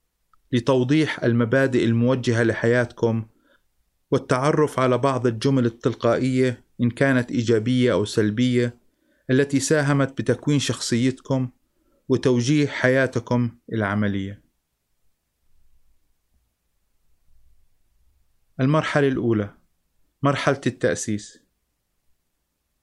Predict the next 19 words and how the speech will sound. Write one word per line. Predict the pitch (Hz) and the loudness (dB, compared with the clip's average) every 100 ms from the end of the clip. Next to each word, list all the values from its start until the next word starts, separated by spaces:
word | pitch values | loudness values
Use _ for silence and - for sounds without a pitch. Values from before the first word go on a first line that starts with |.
| - | -2
هذه | 156 143 135 | 0 2 0
المرحلة | 135 143 - 131 135 | 2 0 0 2 2
خارجة | - 143 135 113 | 2 0 2 0
عن | 101 104 | -2 -2
السيطرة، | 101 110 95 - - - _ _ _ _ _ | -2 -4 -6 -8 -16 -20 _ _ _ _ _
اللي | 120 | -10
بتتحدث | 110 113 - 135 127 123 | -8 -6 -2 0 0 0
عن | 113 117 117 | 0 2 2
أهمية | 110 110 107 - 110 117 120 131 127 120 | 2 0 -2 -4 0 0 2 2 0 0
الأهل | - 117 117 120 113 - _ | 0 0 2 0 -2 -8 _
وتفاعلاتهم | - 113 117 123 107 113 123 117 - 110 110 - _ _ | -8 -4 -2 0 2 2 2 0 -2 -4 -4 -12 _ _
الشخصية | - - - - 123 117 | -6 -4 -4 -2 2 2
معنا، | 110 104 113 113 110 - _ _ _ _ _ _ - | 0 0 -2 -4 -6 -12 _ _ _ _ _ _ -2
أو | |
إن | 123 | 0
كانت | 117 131 131 127 | 2 0 2 0
الأحداث | 92 90 117 123 123 120 - _ _ _ _ _ _ - | 0 0 0 2 2 -2 -12 _ _ _ _ _ _ -4
اللي | 107 | -2
تمت | 104 127 123 113 - | 0 2 0 -2 -12